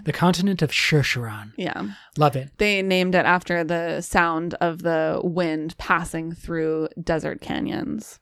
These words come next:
Speaker 1: Genius. Genius over here. Okay, so Sherscheron.
Speaker 2: Yeah.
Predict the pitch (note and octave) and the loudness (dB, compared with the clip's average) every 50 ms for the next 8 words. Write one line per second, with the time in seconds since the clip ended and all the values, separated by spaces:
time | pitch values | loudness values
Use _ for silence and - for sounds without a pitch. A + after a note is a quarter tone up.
0 | _ _ _ _ _ _ - - - - - - - - - - - - - - | _ _ _ _ _ _ -8 -6 -4 -4 -6 -8 -14 -14 -14 -10 -10 -8 -8 -8
1 | - - - - - - _ _ - G3+ - - - D3+ D3+ D#3+ E3 E3+ D#3+ D#3 | -8 -8 -8 -8 -8 -10 _ _ -12 -10 -6 -2 0 4 6 8 8 8 6 4
2 | D3 C#3 - - C#3+ C#3 B2+ C3+ A#2+ - C#3+ B2+ A#2+ - - - - - - - | 2 0 0 0 -2 0 0 -2 -2 -4 -6 -8 -8 -10 -16 -20 -20 -10 -4 -4
3 | D3+ - C#3+ B2+ A#2 - - B2 A2 - - - _ _ - - - - - - | -2 0 0 -2 -2 -2 -2 -2 -4 -6 -12 -20 _ _ -8 -6 -4 -4 -4 -4
4 | - - - - - - - - C#3+ - - - - - - - - - - _ | -6 -8 -8 -8 -10 -8 -8 -6 -6 -6 -6 -8 -10 -14 -16 -18 -18 -20 -20 _
5 | _ _ _ _ _ - - - F3+ - - - - G#3 | _ _ _ _ _ -8 -2 0 0 0 0 -2 -6 -6